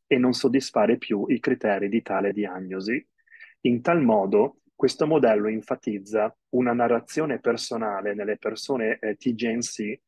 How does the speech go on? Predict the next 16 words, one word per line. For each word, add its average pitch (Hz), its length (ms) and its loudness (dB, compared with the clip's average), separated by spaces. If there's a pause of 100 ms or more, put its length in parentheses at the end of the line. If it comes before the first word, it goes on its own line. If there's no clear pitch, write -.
(220)
fondata 135 580 2
sull'angoscia 110 920 0
e 127 100 2
sul 117 260 0
malessere, 104 760 -2 (280)
piuttosto 135 600 2
che - 100 -4
una 107 140 -2
narrazione 113 720 -2
fondata 120 520 -2
sull'affermazione 110 1300 -2
e 127 160 4
o 104 180 2
conferma 104 640 -4
di 104 140 -6
sé. 110 320 -6